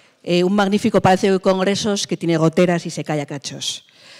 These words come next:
Aún así, en estos tres años hemos aumentado más de un dieciocho por ciento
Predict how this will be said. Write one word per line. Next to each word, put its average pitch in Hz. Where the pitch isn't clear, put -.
Aún 202
así, 262
en 180
estos 190
tres 196
años 208
hemos 202
aumentado 180
más 190
de 202
un -
dieciocho 180
por 156
ciento 196